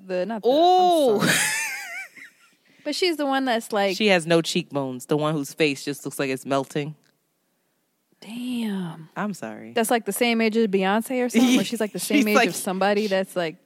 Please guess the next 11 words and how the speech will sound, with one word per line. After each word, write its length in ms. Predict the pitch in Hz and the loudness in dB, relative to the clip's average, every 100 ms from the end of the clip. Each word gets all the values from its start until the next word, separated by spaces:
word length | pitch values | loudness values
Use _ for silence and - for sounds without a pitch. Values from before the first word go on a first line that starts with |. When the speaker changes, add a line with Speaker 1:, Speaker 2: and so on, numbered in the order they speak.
| - _ | -20 _
Speaker 2:
She's 360 | - 202 214 175 | -12 -6 -4 2
younger 400 | 262 285 269 254 | 2 4 2 2
than 200 | 220 202 | 2 2
Speaker 1:
<laughs> 20 | |
Speaker 2:
Beyonce. 260 | 190 180 175 | 0 0 0
Speaker 1:
some 140 | 240 | 2
black 320 | 196 202 214 | 4 4 4
woman 260 | 220 220 220 | 0 2 2
that's 220 | 196 202 | 2 0
out 260 | 220 185 202 | -2 -6 -10
here. 300 | 202 185 | -10 -10